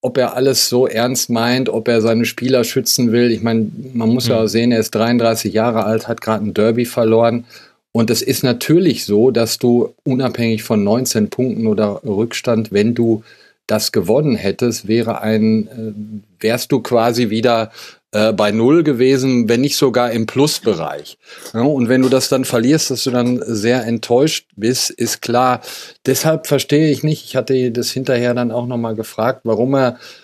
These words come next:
Speaker 1: meiner Meinung nach, wenn du, äh, das ist jetzt ein bisschen überspitzt und auch polemisch, aber wenn du so planlos in der Offensive bist,
Speaker 2: Mhm.
Speaker 1: dann bringst du doch nach dem neuerlichen Rückstand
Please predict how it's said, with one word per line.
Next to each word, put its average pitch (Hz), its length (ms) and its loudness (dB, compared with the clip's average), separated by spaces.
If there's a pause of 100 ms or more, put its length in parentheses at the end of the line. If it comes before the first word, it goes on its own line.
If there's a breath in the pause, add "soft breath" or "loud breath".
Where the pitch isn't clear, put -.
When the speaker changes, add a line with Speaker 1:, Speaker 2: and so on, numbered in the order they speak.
(240 loud breath)
Speaker 1:
meiner 147 360 0
Meinung 143 380 2
nach, 131 400 -2
wenn 113 380 0
du, 160 280 4
äh, 127 480 2 (640)
das 101 100 -12
ist 95 40 -6
jetzt 107 180 -4
ein 101 60 -2
bisschen 110 300 2
überspitzt 101 580 0
und 104 100 0
auch 107 160 0
polemisch, 107 580 0
aber 104 240 0
wenn 120 160 0
du 120 120 2
so 127 160 2
planlos 123 580 0
in 120 100 0
der 110 160 2
Offensive 87 600 -4
bist, - 340 -10 (140)
Speaker 2:
Mhm. 101 260 -6
Speaker 1:
dann 101 160 -2
bringst 123 380 0
du 139 60 2
doch 117 240 0
nach 117 180 -2
dem 110 180 0
neuerlichen 113 580 2
Rückstand 120 680 -4